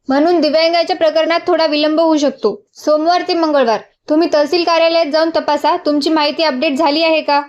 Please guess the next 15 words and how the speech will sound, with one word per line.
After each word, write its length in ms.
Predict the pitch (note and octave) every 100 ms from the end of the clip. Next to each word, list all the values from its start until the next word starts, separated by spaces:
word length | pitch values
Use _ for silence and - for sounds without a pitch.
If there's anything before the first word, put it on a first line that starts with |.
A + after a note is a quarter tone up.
| _ _ _ -
निष्कर्ष, 500 | C#4 C#4 E4+ E4 E4+ F#4 F#4+
तुमच्या 240 | C#4+ C#4+
दोन 220 | D#4 D#4 D#4+
मुख्य 280 | D#4+ D#4
प्रश्नांची 480 | D#4+ D#4+ E4 D#4+ D#4
स्पष्ट 340 | - D4+ D4+ E4
उत्तरे. 420 | D#4+ - A#3 A3 - _
पैसे 280 | D4 D4 F4+ F#4
कधी 200 | D#4 E4+
येणार? 340 | E4 C4 D4+ - _ C4+
सहा 240 | - D#4
तारखेपासून 640 | E4 E4 E4 E4+ D#4 D#4 F4
प्रक्रिया 380 | D#4 D4 E4 E4+
सुरू 200 | E4+ D#4
होणार. 280 | C4+ A3